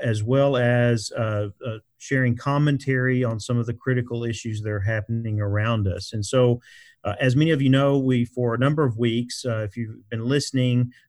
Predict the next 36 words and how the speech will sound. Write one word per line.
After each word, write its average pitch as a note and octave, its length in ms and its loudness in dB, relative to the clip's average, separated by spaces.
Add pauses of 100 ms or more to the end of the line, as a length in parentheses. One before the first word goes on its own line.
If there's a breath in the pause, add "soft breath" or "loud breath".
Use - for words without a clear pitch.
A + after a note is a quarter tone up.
(100)
uh, A2 60 -8
we've A#2+ 160 -2
had B2 120 0
a A2+ 80 -2
number D3 400 0
of A#2 160 -2
episodes A2+ 760 -4
where A#2 240 -4
we A#2 200 -4
have A2 260 -4
interviewed, A#2 800 -2 (400 soft breath)
uh, A2 200 -6
different, C#3+ 480 0 (280)
uh, A2 160 -6
professionals, C#3+ 920 -2
uh, G#2+ 320 0
different C3 360 -2
leaders C3 440 2
in A2 120 -2
our G#2+ 440 -2
community, D3 520 0
in B2+ 100 0
our G#2 160 -2
region, C3 580 0 (300 loud breath)
uh, A#2 80 -2
to A2+ 120 -4
look C#3+ 300 0
at A#2+ 220 2
the A#2+ 180 -8
impact B2 540 0
of G#2 100 -6
this G#2+ 160 -6
current C3 440 -4 (120)
covid B2+ 320 2
nineteen A#2 520 -2
crisis G#2 840 -4